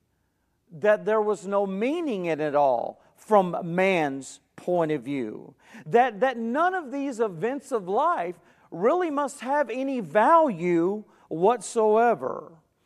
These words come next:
that, that there's no treasure as a result of all of our toil, ultimately. From man's point of view, no positives can be obtained,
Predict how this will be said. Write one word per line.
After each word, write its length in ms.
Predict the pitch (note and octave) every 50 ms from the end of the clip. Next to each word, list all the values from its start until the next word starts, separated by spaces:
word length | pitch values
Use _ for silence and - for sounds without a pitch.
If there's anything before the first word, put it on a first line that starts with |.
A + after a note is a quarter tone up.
| _ - - F#3+ -
that, 680 | D3+ D3+ A#3+ B3+ C#4 C4+ - - - - - - - _ _ _ _ _ _ _ _ _ _ _ _ _ _ _ _ _ _ _ _ _ _ _ _ _
that 260 | E3+ G#3 C4 C#4+ C#4 -
there's 300 | D#4 C#4 C4+ A3+ F#3 G#3 G3+
no 380 | G#3+ G#3 G#3 A#3 C#4 F4 F#4+ -
treasure 880 | - - C#4 D4 D#4 D#4+ D#4+ D4+ A3 D3+ E3+ F3+ D#3 D3 C#3+ D3 D#3 - _ _ _ _ _ _ _ _ -
as 240 | B3 A3+ A3 G3+
a 80 | A#3 A3+
result 600 | G#3 G#3 G#3 F#3 C#3+ D#3+ A3 A#3+ C4+ D4 - -
of 140 | A#3+ F#3+ -
all 400 | - F#3 A3 G#3+ A3+ A#3 A3 A3
of 140 | A3 F#3+ F#3+
our 340 | F3+ F3 E3+ E3 F3 E3+ - -
toil, 560 | - G#3+ F#3 F3+ E3 D3 C3 A#2+ B2 - -
ultimately. 920 | F3 D#3+ E3 D#3 D#3 - D3 C3 C3 A#2+ A2+ A2 A2 A2 - - D3 C#3+ _ _ _ _ _ _ _ _ _ _ _ _ _
From 380 | _ - G3+ G3 F#3 F3 E3+
man's 420 | F3+ F#3+ G3+ A3+ A#3+ A#3+ A#3+ A#3 -
point 360 | - - G#3+ G#3 G3+ F#3 F3+
of 80 | F3
view, 640 | D3+ D3+ F3 F#3+ F3 D3 C3 B2 B2 A#2 A#2 A#2+ B2 A#2+ _ _ _ _ _ _ _ _ _ _ _ _ _ _ _ _
no 340 | - C#3+ D#3 E3+ F3+ G3 F#3+
positives 1120 | F#3 - F3+ F#3 F#3 G3 F#3+ E3+ C3+ B2+ C#3+ B2 B2+ C3 C3 B2+ B2+ C3 - - - _ _ _ _ _ _ _ _
can 180 | - E3+ D#3 D#3
be 160 | C#3+ D#3 D#3
obtained, 760 | D3+ C3 A#2 - F#3+ F3+ E3+ D#3 C#3 B2+ A#2+ B2 A#2+ B2 B2+